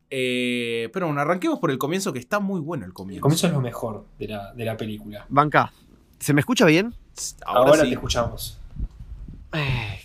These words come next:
Speaker 3: qué complicado, che.
Speaker 1: Y
Speaker 3: Ahí
Speaker 1: te pasa
Speaker 3: está,
Speaker 1: por
Speaker 3: ahí
Speaker 1: irte a
Speaker 3: cubrí.
Speaker 1: fil-, a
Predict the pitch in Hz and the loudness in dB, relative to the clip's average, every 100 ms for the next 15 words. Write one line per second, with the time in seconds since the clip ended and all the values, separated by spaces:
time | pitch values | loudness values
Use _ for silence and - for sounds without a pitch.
0 | - 135 127 120 - 101 71 65 - - | -4 0 2 2 0 0 0 0 -2 -4
1 | 104 113 - - _ _ - 131 135 131 | -6 -8 -12 -18 _ _ -6 0 2 2
2 | 151 - 117 127 127 123 120 113 110 110 | 0 -2 -2 0 0 0 -2 -6 -8 -4
3 | 110 107 104 | 0 0 -2